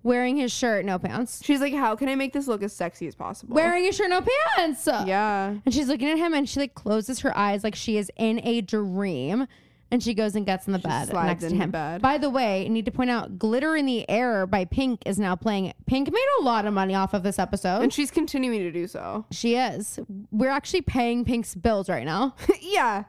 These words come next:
Speaker 1: As
Speaker 2: Pink.
Speaker 1: we speak, Pink.
Speaker 2: P
Speaker 1: Yeah, So
Speaker 2: exclamation
Speaker 1: What
Speaker 2: point,
Speaker 1: with Glitter in the Air, which
Speaker 2: N K.
Speaker 1: I love Glitter in the Air.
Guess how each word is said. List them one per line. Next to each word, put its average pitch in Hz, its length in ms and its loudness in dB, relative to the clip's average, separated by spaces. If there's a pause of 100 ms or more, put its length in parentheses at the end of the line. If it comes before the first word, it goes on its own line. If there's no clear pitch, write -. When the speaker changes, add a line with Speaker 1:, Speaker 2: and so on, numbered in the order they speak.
Speaker 1:
As 240 220 4
Speaker 2:
Pink. 247 260 4
Speaker 1:
we 240 220 0
speak, - 440 -2
Pink. 226 480 0 (280)
Speaker 2:
P 285 140 6
Speaker 1:
Yeah, 294 80 6
So 269 100 4
Speaker 2:
exclamation 285 500 4
Speaker 1:
What 269 180 4
Speaker 2:
point, 254 360 0
Speaker 1:
with 240 160 0
Glitter 262 220 6
in 285 100 4
the 277 80 4
Air, 254 120 4
which 226 160 4
Speaker 2:
N 359 40 2
K. - 40 4
Speaker 1:
I 247 120 4
love 190 560 0
Glitter - 240 -6
in 90 80 -8
the 85 100 -6
Air. - 240 -6